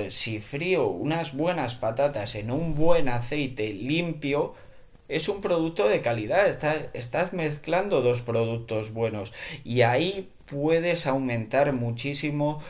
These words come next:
tus calorías. Es decir, que huyas de los productos cocidos,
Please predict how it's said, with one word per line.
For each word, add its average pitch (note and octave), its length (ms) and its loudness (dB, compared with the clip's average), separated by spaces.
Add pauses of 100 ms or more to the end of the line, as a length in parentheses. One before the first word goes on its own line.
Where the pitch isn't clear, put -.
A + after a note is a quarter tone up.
(320)
tus B2+ 320 -2
calorías. A2+ 880 -2 (460)
Es C#3 140 -2
decir, B2 420 2 (240)
que A#2 200 0
huyas F3 800 0
de A#2 180 0
los A2 540 -2
productos D3 840 -2
cocidos, G#2+ 800 -4